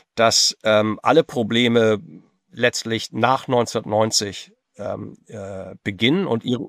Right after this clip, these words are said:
und ihre, und ihre Ursachen in der Treuhand und,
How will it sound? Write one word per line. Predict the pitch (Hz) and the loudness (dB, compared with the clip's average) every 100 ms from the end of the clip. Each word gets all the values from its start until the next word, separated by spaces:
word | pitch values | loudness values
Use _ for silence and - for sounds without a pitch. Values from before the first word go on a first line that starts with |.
| - _ | -14 _
und | 135 151 | 2 2
ihre, | 156 147 143 - _ - | 4 4 2 -6 _ -4
und | 139 139 | -2 -2
ihre | 139 131 123 | 2 2 2
Ursachen | 165 175 143 139 123 120 117 - - - | 2 6 6 4 0 -2 -4 -8 -20 -10
in | - 120 | -4 2
der | 123 | 2
Treuhand | - 117 120 113 120 113 113 - | 4 6 6 6 4 4 0 -6
und, | - 107 107 101 | 0 2 2 -2